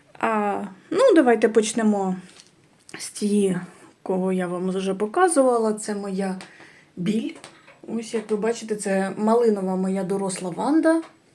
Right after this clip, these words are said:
Пам'ятаєте, ми з вами її саджали, все було добре.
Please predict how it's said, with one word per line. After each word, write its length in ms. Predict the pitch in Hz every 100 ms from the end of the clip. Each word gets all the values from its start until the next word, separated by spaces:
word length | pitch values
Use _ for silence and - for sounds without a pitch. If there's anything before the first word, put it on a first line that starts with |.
| _ - -
Пам'ятаєте, 680 | 190 196 196 190 185 175 175
ми 140 | 180 180
з 60 |
вами 260 | 180 180 180
її 240 | 175 175
саджали, 640 | 175 190 175 202 285 320 262
все 300 | - 208 190
було 300 | 175 170 170
добре. 540 | 208 294 311 294 294